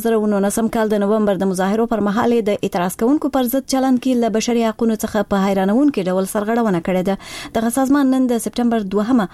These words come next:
په یوه راپور کې ویلي چې د ایران پولیسو، استخباراتي او امنیتي ځواکونو او هم د زندانونو چارواکو له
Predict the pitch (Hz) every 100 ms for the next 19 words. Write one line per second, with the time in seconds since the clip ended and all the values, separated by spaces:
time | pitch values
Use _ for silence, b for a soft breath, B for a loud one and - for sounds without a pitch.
0 | B 240 240 247 226 247 220 214 226 240
1 | 240 - 220 214 - 220 220 - 226 277
2 | 277 277 B B 233 254 - 220 202 220
3 | 220 196 196 196 - 196 - - 180 175
4 | 277 285 285 B B 226 247 269 240 226
5 | 226 226 302 269 - 180 185 185 190